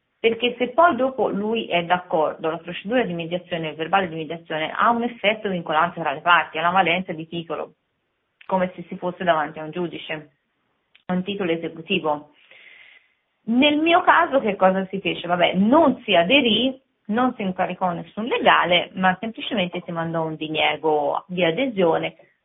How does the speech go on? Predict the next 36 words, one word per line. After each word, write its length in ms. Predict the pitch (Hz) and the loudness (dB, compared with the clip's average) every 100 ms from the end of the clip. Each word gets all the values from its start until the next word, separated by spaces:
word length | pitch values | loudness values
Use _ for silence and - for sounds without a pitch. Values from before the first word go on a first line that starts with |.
| _ | _
motivandolo 1040 | 302 349 403 285 226 214 208 202 190 170 170 | 2 4 4 4 4 6 6 2 2 2 2
per 120 | 170 | 2
avere 280 | 165 180 165 | 4 2 -2
un 200 | 160 160 | -8 -6
pezzo 320 | 170 170 170 | -4 -4 -6
d'appoggio, 720 | 160 156 - 160 156 156 147 147 | -6 -4 0 2 2 0 -6 -4
per 200 | 151 151 | -10 -8
dire: 340 | 165 151 147 | -8 -4 -4
"Guarda, 500 | 143 151 143 143 151 _ _ _ _ _ _ _ _ - | 2 2 2 -4 -8 _ _ _ _ _ _ _ _ -6
mm, 440 | 170 156 139 127 - - _ _ _ _ | -6 -6 -12 -16 -18 -20 _ _ _ _
comunque 360 | - 202 214 196 | 0 2 2 0
non 100 | 170 | 0
può 100 | 180 | 0
pretendere 400 | 165 175 165 160 | 0 0 2 4
altro", 300 | 165 165 160 | 2 2 -4
ma 140 | 156 | -2
lo 200 | 160 180 175 | 0 0 -2
sapeva, 360 | 170 160 214 | 0 4 4
infatti 400 | 311 - 165 - | 4 4 2 2
è 60 | 170 | -8
finito 400 | - 160 160 165 | -8 -10 -10 -14
tutto 260 | - - | -16 -8
lì. 240 | - 220 - | -4 -4 -4
Però 340 | 381 233 208 | 2 4 4
chiaramente 500 | - 180 233 214 233 | 4 2 2 -2 -4
la 100 | 170 | -6
questione, 440 | 170 208 208 190 190 | -4 -6 -6 -10 -6
sulla 260 | 269 - | -4 -4
questione 320 | 196 285 269 226 | -4 -4 -2 -2
non 160 | 190 | 0
è 120 | 262 262 | -2 0
stato 260 | 175 165 | 0 0
messo 540 | 175 170 165 - 180 170 | -2 -6 -8 -4 -4 -2
un 160 | 190 | -2
punto 340 | 185 202 196 180 | -2 -4 -2 -2
definitivo 760 | 165 233 262 381 196 202 247 | -2 -4 -6 -4 -2 2 2